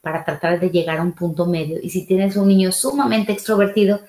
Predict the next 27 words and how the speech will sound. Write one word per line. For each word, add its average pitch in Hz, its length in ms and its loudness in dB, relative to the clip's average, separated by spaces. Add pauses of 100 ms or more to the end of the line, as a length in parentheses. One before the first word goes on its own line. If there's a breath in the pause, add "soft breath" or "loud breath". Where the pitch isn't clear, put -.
(300 soft breath)
también 190 300 4
hay 196 120 4
que 196 100 4
guiarlo 180 440 4
a 175 60 -8
que 165 100 -8
encuentre 170 720 -2 (360 soft breath)
su 190 720 2
paz 165 440 0
interior. 147 680 -6
Pero 160 300 -2
esta 208 360 0
noche 220 460 0
quería 165 300 0
hablar 170 400 0
especialmente 254 1040 -2
de 208 140 2
los 165 180 -4
niños 170 380 -4
introvertidos 156 840 -2
porque - 220 -16
necesitan 165 640 -2
mucho 247 320 0
apoyo, 220 460 0 (500 soft breath)
especialmente 196 1080 2
en 190 440 2
la 185 500 -2